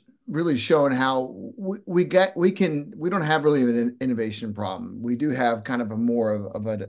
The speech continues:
an adoption problem. Um, so we, there's been a really kind of, we've got the prototype experimentation stuff down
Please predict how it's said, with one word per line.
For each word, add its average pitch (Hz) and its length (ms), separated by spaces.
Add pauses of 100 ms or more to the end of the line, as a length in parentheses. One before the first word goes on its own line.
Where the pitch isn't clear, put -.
an 110 140
adoption 104 520
problem. 101 480 (460)
Um, 120 380
so 143 180
we, 127 160
there's 131 220
been 127 220
a 117 120 (140)
really 160 520
kind 147 280
of, 123 120
we've 143 160
got 175 220
the 156 80
prototype 147 720 (120)
experimentation 131 920
stuff 107 260
down 127 540